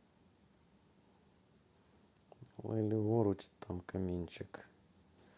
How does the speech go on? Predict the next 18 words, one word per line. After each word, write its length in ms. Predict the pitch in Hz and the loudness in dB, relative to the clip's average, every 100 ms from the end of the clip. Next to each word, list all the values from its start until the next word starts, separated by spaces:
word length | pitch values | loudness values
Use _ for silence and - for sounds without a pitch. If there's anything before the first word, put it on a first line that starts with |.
| - - - | -20 -20 -8
залишиться. 1120 | 101 101 98 92 92 90 - - - - 87 85 - - - - _ _ _ _ _ _ _ _ _ _ _ _ - - - - - - - - | -2 0 2 2 2 0 -4 -10 -12 -8 -6 -6 -10 -20 -20 -20 _ _ _ _ _ _ _ _ _ _ _ _ -20 -20 -20 -20 -20 -20 -12 -2
Ну, 160 | 123 | 2
добре, 340 | 131 98 90 87 | 6 6 6 6
давайте 480 | 95 92 87 - | 6 4 2 2
ось 120 | 82 - | -2 -2
так. 240 | - 101 - | -2 -2 -2
Може, 280 | 82 82 85 | -4 -2 -4
там 220 | - 85 | -2 -4
як, 100 | 82 - | -4 -6
ні, 380 | 87 90 92 98 | -4 0 0 0
не 160 | 82 | -2
хоче 400 | - - 92 - | -6 -6 -8 -6
нічого 500 | 85 85 87 - 80 | -6 -6 -6 -8 -8
доїжджати. 800 | - 87 82 82 85 110 - 80 78 - - _ _ _ _ - _ - - _ - - - _ - _ - _ - _ _ _ - - - - - - - - - - - - - - - - - - | -6 -6 -6 -6 -2 -2 -2 -8 -10 -18 -20 _ _ _ _ -20 _ -20 -20 _ -20 -20 -20 _ -20 _ -20 _ -20 _ _ _ -18 -18 -18 -20 -20 -20 -20 -20 -20 -20 -20 -20 -20 -20 -20 -20 -14 -6
Давайте 500 | 92 90 87 - 82 | -2 0 0 -2 -4
тоді 460 | - 85 87 80 | -4 -4 -2 -2
ось 260 | - 85 - | -2 -6 -6
так 220 | - 110 | -4 -4